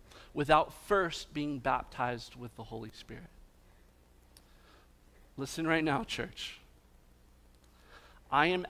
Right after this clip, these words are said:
absolutely convinced that if we as a church want to see the gospel reach into this world with great power and effectiveness,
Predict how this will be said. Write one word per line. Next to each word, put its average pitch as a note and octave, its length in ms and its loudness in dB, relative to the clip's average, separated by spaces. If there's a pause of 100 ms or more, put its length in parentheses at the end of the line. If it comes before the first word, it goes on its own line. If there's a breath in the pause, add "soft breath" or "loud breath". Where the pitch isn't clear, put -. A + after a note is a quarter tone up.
(140)
absolutely D#3 880 0
convinced B2+ 1080 -6 (960 loud breath)
that C#3+ 160 2
if D3 320 0 (640)
we F#3 380 -2
as D#3 180 0
a F#3 60 -2
church - 760 -4 (300 loud breath)
want C#3+ 200 2
to D3 100 -4
see E3+ 420 -6
the F3 140 -2
gospel D3 760 0 (300 loud breath)
reach D3+ 480 -4
into G3 320 -2
this F#3+ 280 -2
world C#3 460 -4
with C3+ 220 -8
great - 340 -6
power F3 640 -2 (400 soft breath)
and C#3 120 -4
effectiveness, D#3 1080 -6